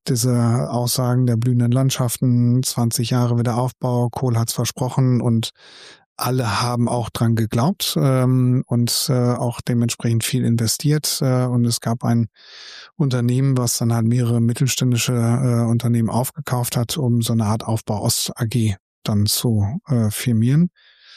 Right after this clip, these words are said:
Das war dann leider, ähm, Mitte der neunziger, ähm, dann auch, ähm, durch die erste Philipp Holzmann, äh, Schockwelle, ähm, geriet da ja der gesamte Markt ins Straucheln,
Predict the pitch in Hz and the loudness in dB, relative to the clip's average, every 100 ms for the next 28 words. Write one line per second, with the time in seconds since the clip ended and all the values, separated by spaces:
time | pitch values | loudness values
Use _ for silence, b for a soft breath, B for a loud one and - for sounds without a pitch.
0 | B B B _ - 120 117 - 123 127 | B B B _ -6 -4 -2 -2 -2 0
1 | 131 123 123 135 139 131 131 139 127 127 | 0 0 0 0 0 0 0 0 2 2
2 | 127 127 127 120 131 127 120 117 135 151 | 2 2 0 0 -2 0 0 2 2 0
3 | 151 135 131 127 127 127 135 123 123 123 | 0 0 0 0 2 0 2 2 2 4
4 | 123 123 - 123 123 117 117 - - 123 | 2 2 0 0 0 -2 -4 -4 -2 0
5 | 120 120 120 123 123 113 131 117 - 117 | 2 2 2 0 -2 -2 -2 0 0 -2
6 | - 123 - 127 131 131 123 120 131 123 | -2 -2 -2 -2 -2 0 2 2 2 2
7 | 117 - B B B B B - - 143 | 0 -4 B B B B B -6 -6 -6
8 | - - 131 131 127 131 131 139 127 123 | -8 -4 0 0 2 2 2 2 2 2
9 | 127 135 143 151 139 127 131 - 123 123 | 2 2 0 -2 -2 0 0 0 0 2
10 | 123 120 120 123 127 123 123 117 117 143 | 2 2 2 0 0 0 0 0 0 -2
11 | 135 123 - 123 117 135 - 135 131 | -2 -2 -4 -4 -2 -2 0 0 0